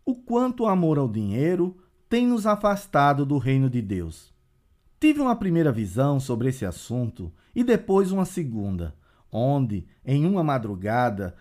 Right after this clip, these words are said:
fui conduzido novamente em espírito,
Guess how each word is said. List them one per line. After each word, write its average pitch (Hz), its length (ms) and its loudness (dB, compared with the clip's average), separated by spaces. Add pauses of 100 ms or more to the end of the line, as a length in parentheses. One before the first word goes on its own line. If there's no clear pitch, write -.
(120)
fui 302 200 0
conduzido 202 800 0
novamente 175 680 0
em 151 160 0
espírito, 104 680 -6